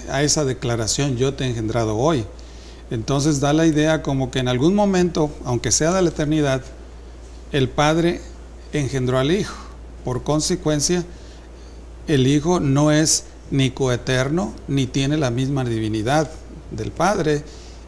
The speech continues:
y por consecuencia, entonces, el único grande y el único Dios, ¿verdad? Porque viene el concepto del monoteísmo, un solo Dios,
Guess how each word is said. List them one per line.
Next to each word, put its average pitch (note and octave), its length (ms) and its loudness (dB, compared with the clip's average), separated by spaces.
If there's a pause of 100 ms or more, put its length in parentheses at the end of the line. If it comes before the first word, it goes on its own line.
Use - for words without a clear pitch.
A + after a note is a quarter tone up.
(260)
y G#3 180 2
por E3+ 300 4
consecuencia, D#3+ 680 2
entonces, C#3 640 0 (320)
el B2+ 240 4
único F#3 380 4
grande C#3 500 2
y A#2 140 2
el A2+ 140 2
único E3 360 4
Dios, C3+ 440 2
¿verdad? B2+ 320 0
Porque B2+ 280 0
viene D#3 260 2
el F3+ 80 -2
concepto D3+ 480 0
del B2+ 180 2
monoteísmo, B2+ 680 0
un D3 80 2
solo D3+ 260 2
Dios, B2+ 320 2